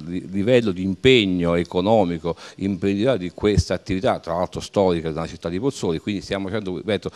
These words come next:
uno sforzo straordinario per dare una risposta agli operatori, ma una risposta all'economia della città. Questo vogliamo dirlo chiaramente, perché vogliamo so-, ribadire questo concetto, lo sforzo dell'amministrazione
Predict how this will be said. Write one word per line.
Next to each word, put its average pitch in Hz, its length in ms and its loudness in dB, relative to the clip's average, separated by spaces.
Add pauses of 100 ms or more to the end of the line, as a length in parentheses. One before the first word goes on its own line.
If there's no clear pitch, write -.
(240)
uno 117 140 0
sforzo 127 500 6
straordinario 120 720 4
per 98 200 2
dare 98 240 2
una 90 200 -2
risposta 117 500 0
agli 98 120 0
operatori, 139 440 2 (300)
ma 120 160 4
una 117 180 2
risposta 143 600 4
all'economia 131 760 2
della 107 240 2
città. 90 400 -6
Questo - 260 -6
vogliamo 90 380 -2
dirlo 117 380 2
chiaramente, 101 640 2
perché 85 180 -8
vogliamo 101 380 -4
so-, 101 220 -8
ribadire 101 680 0
questo 98 360 -2
concetto, 110 600 -2 (280)
lo 110 160 2
sforzo 110 520 2
dell'amministrazione 87 800 -4